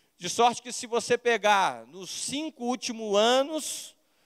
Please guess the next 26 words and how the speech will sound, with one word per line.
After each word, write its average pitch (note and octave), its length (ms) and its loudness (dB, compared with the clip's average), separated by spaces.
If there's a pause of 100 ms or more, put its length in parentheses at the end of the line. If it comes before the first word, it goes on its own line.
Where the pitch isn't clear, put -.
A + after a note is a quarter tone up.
(140)
você F3+ 340 0
vai G3 220 2
ver G3+ 400 2 (240)
cerca G#3+ 480 -2
de G3 120 -8
dois F#3 420 2
mil A#3 300 -6
e B3+ 80 -6
quinhentos G#3+ 640 -4
artigos A3 800 -2
escritos G#3+ 800 -8 (160)
a G#3 160 4
esse G#3 260 2
respeito. D#3+ 720 -6 (640)
Ou A3 140 4
seja, D#3 500 -2 (640)
há G3+ 180 6
um B3+ 160 -4
interesse A#3+ 1160 0 (500)
muito C4+ 360 -8
grande A3+ 580 2
em G3+ 100 -6
todo C#4 440 4
mundo A#3+ 680 -4 (540)
para G#3+ 140 2
saber A3+ 760 0